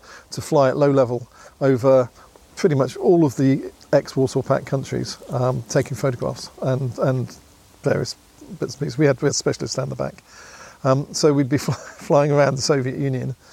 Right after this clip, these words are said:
um, at two fifty feet in, in an Andover, taking photographs. And so, uh, you'd have, the navigator would say, um, "Crossing over the next rise, you'll see, uh, you'll see an airfield ahead." And we'd, sure enough,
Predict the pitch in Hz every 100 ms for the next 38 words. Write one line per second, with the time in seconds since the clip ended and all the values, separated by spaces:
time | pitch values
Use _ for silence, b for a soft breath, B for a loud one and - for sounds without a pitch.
0 | B B - 123 139 170 - 139 - -
1 | 131 - 135 131 147 127 143 135 127 143
2 | 123 127 127 131 - B B B B -
3 | 143 123 165 170 143 123 - - - 127
4 | 127 123 135 - 147 131 135 139 - 131
5 | 139 131 139 135 127 131 135 127 - 139
6 | 131 131 143 143 139 190 - 160 139 139
7 | 147 156 143 156 143 143 127 - 143 135
8 | 131 131 131 139 - 147 139 156 - 123
9 | 123 139 135 127 120 B B B B B
10 | B - 165 139 131 -